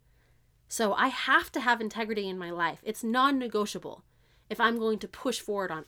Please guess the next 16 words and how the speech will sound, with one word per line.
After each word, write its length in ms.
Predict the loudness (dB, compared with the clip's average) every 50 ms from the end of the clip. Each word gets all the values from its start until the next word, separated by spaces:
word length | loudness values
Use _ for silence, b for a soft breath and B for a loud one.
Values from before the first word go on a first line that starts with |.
| -8
anything. 460 | -6 -6 -6 -6 -8 -10 -16 -18 -18 -20 _ _ _ _ _ _ _ _ _ _ _ _ _ _ _ _ _ _ _ _ _ _ _ _ -16 -10
So 100 | -8 -8
the 60 | -4
first 260 | 2 4 4 4 4
question 280 | 4 2 2 2 0 -4
is, 160 | -4 -4 -4
what 260 | -4 -2 0 2 2
is 120 | 0 0 0
non-negotiable 680 | 0 0 0 0 -2 -4 -6 -6 -6 -8 -10 -10 -10
in 80 | -8 -8
your 80 | -8
life? 340 | -10 -10 -12 -12 _ _ _ _ b b b b b b b b b b
The 80 | -6 -2
second 380 | 2 6 6 6 6 4 -2
question 340 | 0 -2 -2 -2 -2 -4 -6
is, 180 | -6 -8 -8